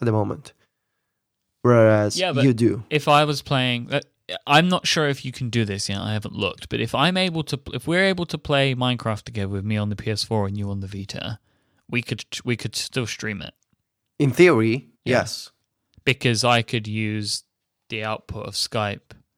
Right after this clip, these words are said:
Speaker 2: potentially and the PlayStation.
Speaker 1: So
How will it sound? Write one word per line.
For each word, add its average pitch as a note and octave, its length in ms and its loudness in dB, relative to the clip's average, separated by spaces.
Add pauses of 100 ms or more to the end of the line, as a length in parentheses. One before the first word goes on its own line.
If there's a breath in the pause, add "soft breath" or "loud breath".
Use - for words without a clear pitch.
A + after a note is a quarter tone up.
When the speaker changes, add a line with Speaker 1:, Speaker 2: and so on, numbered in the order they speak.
(1300)
Speaker 2:
potentially - 720 -10 (240)
and G2+ 400 -8 (260)
the G2 300 -8
PlayStation. G2+ 180 -6
Speaker 1:
So C3 140 2